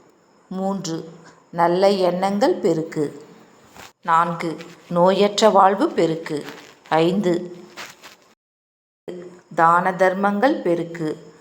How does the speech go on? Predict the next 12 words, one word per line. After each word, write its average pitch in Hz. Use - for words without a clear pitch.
ஆறு, 170
பிள்ளைகள் 185
கல்வி 185
செல்வம் 202
பெருக்கு. 165
ஏழு, 170
தன் 180
வேலையில் 190
மட்டும் 214
ஈடுபாடு 214
பெருக்கு. 170
எட்டு, 175